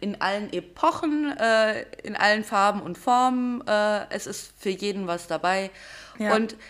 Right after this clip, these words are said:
Speaker 1: ich möchte auch nochmal sagen, auch The Orville hat, äh, nicht wenig starke Frauencharaktere und, äh, auch dieser ganze Teil um halt ein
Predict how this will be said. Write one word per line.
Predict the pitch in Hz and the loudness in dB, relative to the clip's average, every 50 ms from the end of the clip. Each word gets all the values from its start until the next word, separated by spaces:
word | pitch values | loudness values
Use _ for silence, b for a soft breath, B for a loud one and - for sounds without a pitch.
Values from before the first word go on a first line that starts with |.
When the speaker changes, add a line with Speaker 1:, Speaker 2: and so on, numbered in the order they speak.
| B B _ | B B _
Speaker 1:
ich | - 214 - - | -8 -6 -2 0
möchte | 226 220 226 226 240 214 196 | 0 0 0 2 2 2 2
auch | 220 | 2
nochmal | 226 208 196 190 196 190 | 2 0 -2 -2 -4 -2
sagen, | 190 180 180 185 185 - | 0 0 0 0 0 0
auch | 160 190 208 202 202 | 0 -2 -2 -2 -6
The | 208 226 - | -8 -4 0
Orville | 113 240 247 247 202 190 190 196 | 2 2 2 2 0 -2 -2 -2
hat, | 190 180 180 - - - | -4 -4 -6 -8 -12 -6
äh, | - 175 180 175 175 165 - - - - - - _ _ | -4 -2 0 0 -2 -2 -4 -8 -10 -14 -20 -20 _ _
nicht | 202 208 196 - - 185 | -8 -8 -8 -8 -6 -4
wenig | 214 240 277 320 302 - | -2 0 2 0 0 -2
starke | - - 226 226 254 247 277 262 | -2 0 2 2 2 0 -4 -6
Frauencharaktere | - - - 220 233 254 262 - 269 254 262 262 262 262 - - 269 262 269 277 285 294 - | -6 0 0 2 2 2 0 -4 -2 -2 -2 -2 -2 -6 -6 -4 -2 -2 0 -2 -4 -4 -4
und, | - 233 233 233 240 220 - - | -6 -4 -4 -4 -6 -6 -6 -4
äh, | - 220 220 220 214 - - | -2 0 2 2 0 0 -2
auch | - 220 214 | -2 -4 -4
dieser | - 233 208 220 214 202 | -6 -8 -4 -4 -2 -2
ganze | 196 202 208 202 - 214 214 208 202 202 - - - | -2 -4 -4 -4 -6 -4 -4 -4 -4 -6 -10 -12 -16
Teil | - - 202 196 208 220 214 | -10 -6 -2 -2 0 -2 -2
um | - 185 190 202 185 185 | -6 -8 -8 -8 -6 -4
halt | 175 170 170 - - | -4 -4 -4 -4 -4
ein | 151 156 156 156 | -6 -4 -4 -6